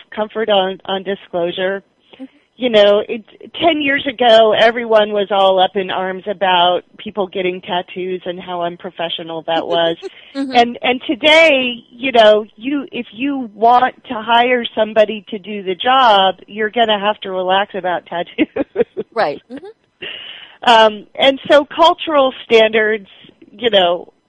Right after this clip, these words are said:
Speaker 1: always follow what's ha-, what's actually happening.
Speaker 2: Mm-hmm.
Speaker 1: And, and that's especially true of technology. Technology
Speaker 2: Right.
Speaker 1: is changing so fast that, that it's way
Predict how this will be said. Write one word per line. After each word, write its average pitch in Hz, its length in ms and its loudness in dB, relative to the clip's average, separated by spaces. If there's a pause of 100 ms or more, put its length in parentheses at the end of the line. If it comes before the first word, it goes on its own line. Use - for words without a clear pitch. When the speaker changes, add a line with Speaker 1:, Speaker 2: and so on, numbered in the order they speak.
(220)
Speaker 1:
always 220 580 4 (540)
follow 180 840 2 (400)
what's 208 380 0
ha-, - 260 -12
what's 202 320 2
actually 175 460 -2
happening. 160 640 -8
Speaker 2:
Mm-hmm. 247 200 -20 (320)
Speaker 1:
And, 214 440 2
and 220 200 -4
that's 233 200 0 (240)
especially 226 540 -4
true 190 200 -6
of 165 120 -10
technology. 160 680 -8 (100)
Technology 226 840 -6
Speaker 2:
Right. 180 100 -6
Speaker 1:
is 175 80 -10 (220)
changing 180 480 -10 (840)
so 277 340 4
fast 156 440 -2 (640)
that, 208 300 4 (380)
that 208 280 6 (400)
it's 269 260 -8
way 233 540 -2